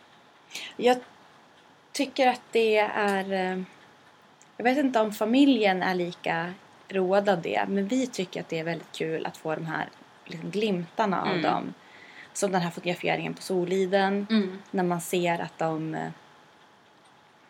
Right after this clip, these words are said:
Speaker 2: Hur de interagerar och småpratar
Speaker 1: Ja.
Speaker 2: och allt spelet bakom.
Speaker 1: Det är alltid lika kul när någon av dem säger "pappa" till
Speaker 2: Mm.
Speaker 1: kungen.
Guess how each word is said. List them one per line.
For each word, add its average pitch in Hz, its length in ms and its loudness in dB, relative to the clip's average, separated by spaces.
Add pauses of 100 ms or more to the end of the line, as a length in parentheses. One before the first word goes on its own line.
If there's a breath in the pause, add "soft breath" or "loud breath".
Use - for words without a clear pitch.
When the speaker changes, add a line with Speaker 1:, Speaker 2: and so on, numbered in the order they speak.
(180)
Speaker 2:
Hur 220 80 -10
de 202 160 -10
interagerar 208 1040 -6
och 214 80 -6
småpratar 208 1600 -2
Speaker 1:
Ja. 196 80 0
Speaker 2:
och 202 80 -2
allt 208 200 -4
spelet 226 720 -4
bakom. 208 1000 -2
Speaker 1:
Det 247 80 6
är - 60 8
alltid 269 360 6
lika 208 200 2
kul 196 320 0
när 190 80 -2
någon 175 280 -4
av 170 120 -2
dem 165 100 -4
säger 170 180 -4
"pappa" - 580 -6 (100)
till 202 200 -10
Speaker 2:
Mm. 190 140 2
Speaker 1:
kungen. - 240 -6